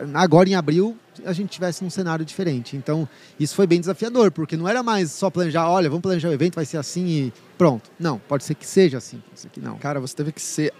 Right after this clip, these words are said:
Speaker 2: ágil, né, iterativo, incremental na construção do escopo do teu evento. Porque você tinha imprevisibilidade à tua frente. Você usou ágil pra fazer o evento acontecer.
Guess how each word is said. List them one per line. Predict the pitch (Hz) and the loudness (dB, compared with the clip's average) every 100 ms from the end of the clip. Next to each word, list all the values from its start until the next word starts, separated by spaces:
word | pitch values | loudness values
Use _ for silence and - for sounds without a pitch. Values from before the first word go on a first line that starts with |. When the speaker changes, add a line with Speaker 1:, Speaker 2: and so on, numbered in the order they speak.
| - | -6
Speaker 2:
ágil, | 147 156 180 160 269 339 _ _ - | 0 2 4 4 4 2 _ _ -4
né, | 147 | 2
iterativo, | 151 190 202 180 156 - 208 | 4 4 4 4 2 2 4
incremental | 214 - 180 165 156 143 151 | 4 4 2 2 2 2 2
na | 180 170 | 2 0
construção | 170 151 160 180 | -4 -6 -4 -2
do | 165 | -2
escopo | - - 185 190 | -4 2 4 4
do | 165 | 4
teu | 165 160 170 | 2 4 4
evento. | 117 131 143 - - _ _ - - - _ _ | 4 0 -4 -12 -20 _ _ -20 -20 -20 _ _
Porque | 110 - | -14 -6
você | 131 - 151 | -6 -2 -4
tinha | - 165 175 - | -2 0 0 2
imprevisibilidade | 202 226 180 160 156 156 139 135 139 | 0 2 2 2 0 0 2 2 2
à | |
tua | 147 | 0
frente. | 147 - 110 | -2 -2 -2
Você | - | 2
usou | 156 170 180 | 4 6 6
ágil | 156 175 | 4 2
pra | - | -2
fazer | 160 170 151 | -2 0 2
o | |
evento | 156 143 143 | 0 0 -4
acontecer. | 139 147 156 - | -6 -6 -6 -10